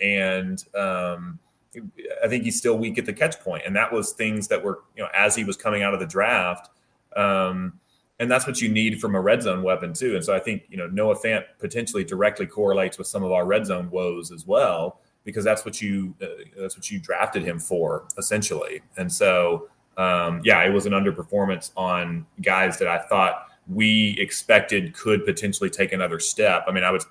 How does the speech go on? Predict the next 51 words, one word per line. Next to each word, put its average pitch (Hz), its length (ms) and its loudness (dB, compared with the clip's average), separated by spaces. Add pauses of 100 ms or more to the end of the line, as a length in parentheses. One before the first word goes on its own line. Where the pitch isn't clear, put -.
(140)
I 104 80 4
would 98 120 2
put 107 120 -8
Bradley 95 300 2
Chubb 113 280 2
in 95 100 -6
there 85 160 -10
too, 90 440 -4
another 98 260 -6
high 87 140 -4
draft 85 340 -8
pick 87 260 -12
that 85 160 -6 (440)
has 92 120 -2
been 98 160 -2
underperforming, 95 760 -2
and 135 80 -4
not 147 300 2
necessarily 107 640 -2
by 92 180 -4
fault 95 340 -2
of - 160 -20
Chubb, 92 600 -2
but, 92 180 0
I 98 60 -8
mean, 95 100 -6
he 110 140 -4
only 107 160 -4
saw 98 260 -2
twenty-five 95 400 -8
percent 98 200 -10
of 92 40 -10
the 90 80 -14
snaps - 560 -10
this 92 220 -12 (160)
past 80 280 -10
year, 76 180 -12
right? 82 360 -2
And 98 100 -2
so 95 340 4 (280)
we 113 160 2
went 127 200 6
into 104 140 4
the 98 120 2
year 107 340 6
expecting, 98 580 0
okay, 101 320 0
if 87 140 -6
we 123 100 -2
can 117 200 -4
see 107 500 -4